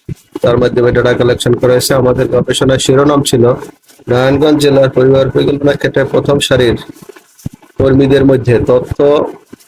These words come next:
ও যোগাযোগ প্রযুক্তি, আইসিটি ব্যবহারের ধারা এবং তার পেশাগত সাফ-, সাফল্যের সাথে সম্পর্ক।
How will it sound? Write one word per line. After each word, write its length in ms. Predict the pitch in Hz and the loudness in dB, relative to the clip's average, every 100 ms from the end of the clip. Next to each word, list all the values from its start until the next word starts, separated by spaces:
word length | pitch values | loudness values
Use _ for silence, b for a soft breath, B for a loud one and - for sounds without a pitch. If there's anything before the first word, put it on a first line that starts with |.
| 127 | 2
ও 180 | 123 120 | 4 4
যোগাযোগ 560 | 117 123 131 131 131 131 - | 4 2 2 2 0 -2 -6
প্রযুক্তি, 400 | 139 131 127 - | 0 2 0 0
আইসিটি 440 | 113 117 - 131 143 | 0 0 0 0 0
ব্যবহারের 480 | 135 131 131 135 131 - | 2 2 2 0 -2 -2
ধারা 260 | 120 131 | 0 0
এবং 280 | 139 127 127 | 0 0 0
তার 200 | 120 117 | 0 -2
পেশাগত 460 | 120 120 120 120 123 | -2 -2 0 0 0
সাফ-, 280 | - 113 104 - _ _ _ - _ _ - - - - _ - | -2 -2 -4 -12 _ _ _ -20 _ _ -20 -20 -20 -20 _ -6
সাফল্যের 640 | - - 123 - 135 139 | -4 -2 -2 2 2 2
সাথে 300 | 139 143 131 | 2 -2 -2
সম্পর্ক। 600 | 123 120 117 117 107 101 | -2 -2 -2 -2 -2 -2